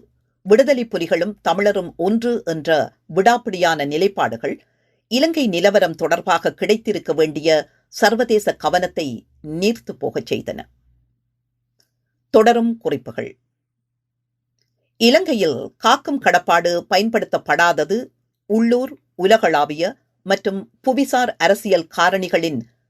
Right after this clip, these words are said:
சிக்கலான கலவையின் விளைவாகும். இந்த மோதலை பயங்கரவாதத்துக்கு எதிரான போர் மற்றும் மனிதாபிமான நடவடிக்கை என்று கட்டமைக்கும் இலங்கை அரசாங்கத்தின் திறன்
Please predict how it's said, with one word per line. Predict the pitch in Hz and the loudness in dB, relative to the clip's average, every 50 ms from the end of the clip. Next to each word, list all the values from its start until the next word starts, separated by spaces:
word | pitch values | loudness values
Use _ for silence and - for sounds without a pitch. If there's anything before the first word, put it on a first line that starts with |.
| _ | _
சிக்கலான | - - - 262 - - 262 247 220 196 180 165 | -10 -6 -4 -4 0 0 2 2 2 0 -2 -2
கலவையின் | - 156 139 156 151 160 147 147 151 208 | -2 0 0 2 2 0 0 -2 -2 0
விளைவாகும். | 175 151 135 127 120 120 120 - - - - _ _ _ _ _ _ _ _ _ _ _ _ _ _ _ _ _ - - | 0 0 0 0 -2 -4 -6 -8 -12 -20 -20 _ _ _ _ _ _ _ _ _ _ _ _ _ _ _ _ _ -12 -2
இந்த | - 277 277 285 | 2 4 4 4
மோதலை | 233 220 240 269 339 - 277 220 147 123 113 - _ _ _ _ _ _ _ _ _ - | 4 4 4 2 2 2 0 -2 -2 -4 -6 -10 _ _ _ _ _ _ _ _ _ 0
பயங்கரவாதத்துக்கு | 226 233 269 311 320 320 294 233 233 214 202 208 196 - - 202 - - 208 185 - | 2 2 2 2 0 0 0 2 2 2 2 2 -2 -2 -6 -10 -8 -6 -8 -6 -4
எதிரான | 185 185 180 208 202 196 175 165 151 139 | -4 -2 0 0 0 2 0 -2 -4 -6
போர் | _ _ - 175 170 175 208 - _ _ _ _ _ _ _ _ _ _ - | _ _ -4 -2 0 0 -2 -4 _ _ _ _ _ _ _ _ _ _ -12
மற்றும் | 175 190 196 214 214 - 269 240 190 147 185 226 233 _ _ _ _ - 160 165 | -6 0 0 0 0 0 -2 -2 -2 -2 -6 -8 -10 _ _ _ _ -12 -8 -6
மனிதாபிமான | 175 190 202 220 269 302 339 320 311 240 269 254 233 226 220 220 214 208 208 202 - _ _ _ _ _ _ - | 0 2 2 2 2 2 2 2 2 2 2 2 4 4 4 4 2 2 -2 -2 -6 _ _ _ _ _ _ -8
நடவடிக்கை | 170 175 180 190 240 233 240 226 233 - - 233 262 226 - | -2 0 2 2 2 0 0 -6 -6 0 0 0 0 0 -4
என்று | - 170 180 175 175 170 160 | -4 -4 -4 0 0 0 0
கட்டமைக்கும் | - 196 180 - 202 185 185 175 - - 185 170 170 170 - | 0 -2 -2 0 -2 -2 -2 -4 -4 -4 -6 -6 -6 -10 -10
இலங்கை | - 185 185 196 226 240 247 220 170 | -8 -4 0 0 0 2 4 2 2
அரசாங்கத்தின் | 143 156 147 - 160 151 151 160 156 - 160 135 135 | 2 0 0 -2 -2 0 -2 -4 -4 -4 -6 -6 -6
திறன் | 139 - 165 151 151 151 151 | -4 -4 -2 -2 -2 -2 -4